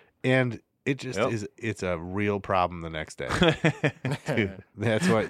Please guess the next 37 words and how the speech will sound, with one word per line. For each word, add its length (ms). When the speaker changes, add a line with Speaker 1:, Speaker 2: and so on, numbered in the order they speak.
Speaker 1:
thank 280
you, 140
Luxby 340
Day, 400
for 140
being 260
there 160
for 300
me. 180
Speaker 2:
Yeah. 340
Speaker 1:
James, 380
listen 340
to 100
this. 240
This 220
is 100
one 140
of 60
the 80
best 360
things 440
that 120
you 100
always 240
gotta 200
do 260
when 140
you 180
make 320
your 100
Costco 440
run. 200
Shout 240
out 100
to 60
Costco. 600
We, 160